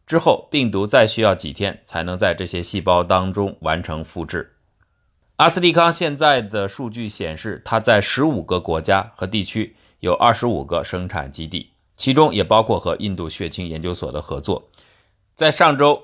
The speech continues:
该公司确认生产出现了问题，可能会减少向欧盟原定的交付计划。比利时 Novosub Holding 拥有的一家制造商，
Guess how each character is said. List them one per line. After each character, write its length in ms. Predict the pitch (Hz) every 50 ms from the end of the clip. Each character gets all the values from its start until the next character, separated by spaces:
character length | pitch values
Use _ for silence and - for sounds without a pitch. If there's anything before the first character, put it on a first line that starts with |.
| _ _
该 160 | - 143 151
公 160 | 143 156 156
司 180 | 147 - 160 160
确 240 | - - 165 151 120
认 240 | 117 113 101 - -
生 240 | - - 143 147 147
产 280 | 139 143 87 80 78
出 160 | - - 113 110
现 200 | - 123 110 104
了 240 | 98 90 85 80
问 240 | 85 101 120 120 104
题， 300 | - - 82 76 76 - _
可 140 | - 95
能 140 | 90 90 101
会 180 | 104 131 117 95
减 300 | - - 87 85 98 110
少 280 | - 110 85 73 64
向 200 | - - 104 92
欧 160 | 87 - 104 101
盟 180 | 101 98 98
原 240 | 95 87 80 87 95
定 220 | 127 120 107 90
的 180 | 78 78 71 71
交 220 | - 101 95 95
付 180 | 98 - 87 85
计 160 | - - 85
划。 260 | 76 - 87 67 - - _ _ _ _ _ _ _ _ _ _ _
比 100 | - 117
利 160 | 120 156 165 147
时 260 | - - 127 131 - -
Novosub 460 | 131 139 143 139 131 - 131 113 104
Holding 460 | 107 - - 143 160 165 147 113 98
拥 180 | 95 110 117 120
有 160 | 113 92 76
的 100 | 76 78
一 140 | - 95 101
家 200 | 92 107 101 98
制 300 | 95 - - 120 113 98
造 220 | 90 107 101 95
商， 300 | 95 - 123 117 - -